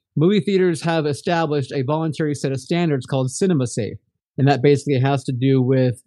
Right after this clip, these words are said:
all, an epidemiologist, a couple of them, including, um,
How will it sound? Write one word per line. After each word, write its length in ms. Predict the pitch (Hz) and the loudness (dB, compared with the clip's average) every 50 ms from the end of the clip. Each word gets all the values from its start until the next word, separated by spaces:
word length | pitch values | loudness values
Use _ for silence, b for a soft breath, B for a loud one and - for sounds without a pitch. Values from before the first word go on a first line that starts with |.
| _ _ _ _ - | _ _ _ _ -4
all, 240 | - 139 139 143 - - | 0 2 2 2 2 0
an 120 | 143 135 131 | -4 -4 0
epidemiologist, 920 | 170 175 - - 156 185 175 160 156 160 160 165 160 147 123 117 120 110 | 0 -2 0 0 0 2 2 4 2 2 2 2 2 0 0 -2 -4 -4
a 60 | - 123 | -6 -6
couple 320 | - - 294 277 - 156 | -4 -4 -4 -2 0 -2
of 80 | 123 110 | -2 -2
them, 160 | 110 104 110 | -4 -4 -4
including, 420 | 117 110 - 160 147 143 139 135 123 | -4 0 2 2 4 4 2 2 0
um, 360 | 127 127 123 120 117 117 | 0 0 0 0 0 -2